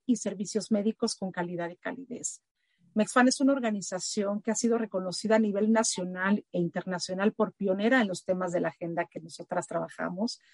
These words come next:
Estamos alineadas a la Agenda Global veinte treinta de las Naciones Unidas, específicamente, eh, en tres de los objetivos de desarrollo sostenible de la misma. Y es, y lo que buscamos es por, poderle dar alternativas a las mujeres, a las niñas, a los jóvenes, a los adolescentes,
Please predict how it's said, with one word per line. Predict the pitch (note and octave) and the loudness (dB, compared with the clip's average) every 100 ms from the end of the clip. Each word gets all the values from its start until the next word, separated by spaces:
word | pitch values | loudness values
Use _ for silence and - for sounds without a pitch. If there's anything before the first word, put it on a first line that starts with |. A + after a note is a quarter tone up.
| _ _ _ | _ _ _
Estamos | - G#3 G#3 G#3 A3 - | -4 4 6 6 4 4
alineadas | F#3+ F3+ F3+ F#3+ G3 G#3+ A#3+ B3 | 0 0 0 0 6 8 8 4
a | F#3 | 2
la | F3 | 0
Agenda | - F#3+ G3+ | -2 -2 0
Global | F#3+ F3 F3+ F3+ | 2 4 4 4
veinte | F3+ G3 F3+ | 0 -2 -4
treinta | F3+ F#3+ A3 A3+ | 2 4 6 6
de | G3 | 4
las | E3 - | 0 -4
Naciones | E3 - E3+ F3 - | -6 -2 -2 -2 -2
Unidas, | E3+ D#3+ D#3+ G3 | -4 -4 -2 -2
específicamente, | F#3+ - D#3+ F3 - - F3+ F3 E3+ F#3+ - _ _ _ _ | -6 -12 -12 -10 -12 -4 -2 -2 -2 -4 -4 _ _ _ _
eh, | - F#3+ - | 4 6 4
en | F#3+ F3+ | 0 2
tres | G3 F#3+ | 4 6
de | G#3 | 4
los | F3+ | 2
objetivos | F#3 F3+ - F#3 F#3 | 0 -2 -2 0 2
de | |
desarrollo | F3 D#3 E3+ E3+ F3 | 2 2 0 0 -2
sostenible | E3 - E3 E3 E3+ | -4 -4 -4 -2 0
de | E3+ | 0
la | E3+ | 0
misma. | G3 G3 G#3 G#3+ - _ _ _ | 0 0 0 0 -2 _ _ _
Y | A#3 | 4
es, | - - - | 4 -6 8
y | A#3+ | 10
lo | A#3 | 10
que | C4 | 6
buscamos | A#3 - D4 C#4 C#4+ C#4+ | 2 2 6 8 8 6
es | C#4 | 4
por, | - B3 G#3+ - | 6 2 2 -2
poderle | A3 A#3 B3+ | 0 4 4
dar | B3+ | 4
alternativas | B3+ A#3+ A#3 G#3 F#3+ A3+ A3 A3+ G#3 | 2 2 -4 -4 -6 -2 0 0 0
a | |
las | F#3 - | -4 -6
mujeres, | F3+ - G3 F#3+ F#3+ E3 | -12 -6 -4 -4 -4 -6
a | |
las | E3 - | -6 -6
niñas, | G3 G#3+ G3 F3 - | 0 0 0 -6 -10
a | E3+ | -12
los | D#3+ | -12
jóvenes, | - A3 A3 F#3+ F3 - | 0 4 4 0 -4 -8
a | F3 | -12
los | E3+ E3+ | -8 -6
adolescentes, | E3 F3 E3+ G#3+ G#3 G#3 G#3 | -4 -4 -4 -2 -2 -4 -6